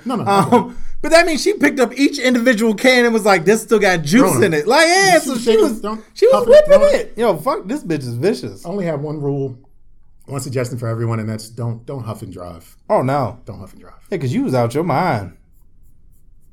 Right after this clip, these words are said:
Speaker 2: And especially if she fucked the car up, you gotta be broke, bitch. But anyway, um, I'm flying back to, I'm talking, <laughs> 'cause I, I, I have nothing else to talk about except for, uh,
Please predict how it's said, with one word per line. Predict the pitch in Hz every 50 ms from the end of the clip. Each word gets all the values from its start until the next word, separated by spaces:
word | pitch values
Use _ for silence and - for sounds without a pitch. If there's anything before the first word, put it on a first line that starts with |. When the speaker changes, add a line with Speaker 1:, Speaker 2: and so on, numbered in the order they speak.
| - _ _ _ -
Speaker 2:
And | 139
especially | 135 123 - 226 240 240
if | 185 151
she | - 113
fucked | - - 156 156 -
the | -
car | - - 175 202 220 220 220 226
up, | - - - - - 233
you | 240
gotta | 233 165 104
be | 110 107 104
broke, | 110 117 127 165 175 170
bitch. | - 131 165 196 - - - _ - - - _ _ _ _ _ - - -
But | 196
anyway, | 202 156 110 98 95 - - - - - - _ _ - - -
um, | - 151 151 151 151 151 147 147 143 139 135 127 127 120 120 120 - - - - - _ _ _ _ _ _ - -
I'm | - 135
flying | - 160 143 135 123
back | 123 123 123 120 120
to, | 113 110 107 -
I'm | 117 131
talking, | 135 - 160 139 131 123 -
<laughs> | - 165 160 151 165 156 151 156 156 - -
'cause | - 113
I, | 110 113
I, | 113 - - 107 107 - -
I | 120 123
have | 120
nothing | 117 110 101 98 101
else | 101 92 -
to |
talk | - 101 98
about | 95 101 98 98
except | 98 101 95
for, | 95 98 - 101
uh, | 101 98 101 98 101 101